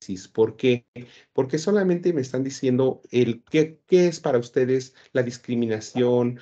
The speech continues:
me están dando ejemplos de discriminación, me están dando, este, a conocer el problema, cómo se desarrolla dentro de su entorno.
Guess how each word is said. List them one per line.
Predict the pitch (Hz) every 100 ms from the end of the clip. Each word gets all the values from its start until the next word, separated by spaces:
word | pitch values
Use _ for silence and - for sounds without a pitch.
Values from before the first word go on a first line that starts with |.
| - -
me | 131
están | 127 143
dando | 143 139 135
ejemplos | 113 - - 131 131 123 113 117 -
de | 120 113
discriminación, | 110 110 - 117 110 110 107 - - - 123 120 120 120 120 - -
me | 127
están | 123 135 139
dando, | 135 139 143 135 123
este, | 110 - -
a | 113
conocer | - 113 110 139 131 -
el | 120 117
problema, | 117 117 127 151 123 110
cómo | 135 135
se | 139 123
desarrolla | 113 - 110 120 120
dentro | 120 123 120
de | 110
su | 107 113
entorno. | 104 131 135 113 -